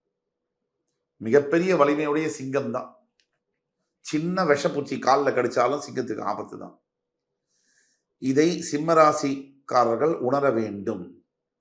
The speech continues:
இவனால நமக்கு என்ன ஆயிட போகுது அப்படிங்கிற மெத்தனம் இருக்கக்கூடாது. ஒரு சிறிய மனிதர்கள்ட்ட கூட கிளீனான ரிலேஷன்ஷிப் வச்சுக்க முயற்சி செய்யணும்.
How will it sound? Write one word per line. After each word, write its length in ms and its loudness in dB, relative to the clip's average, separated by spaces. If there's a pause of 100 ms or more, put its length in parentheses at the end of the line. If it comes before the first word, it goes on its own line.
இவனால 540 8
நமக்கு 340 4
என்ன 220 4 (640)
ஆயிட 300 8
போகுது 400 2
அப்படிங்கிற 520 0 (100)
மெத்தனம் 680 2
இருக்கக்கூடாது. 600 -6 (1300)
ஒரு 100 2
சிறிய 400 0
மனிதர்கள்ட்ட 600 4
கூட 160 2 (200)
கிளீனான 520 -4
ரிலேஷன்ஷிப் 600 -4
வச்சுக்க 320 -6 (100)
முயற்சி 340 -8
செய்யணும். 300 -20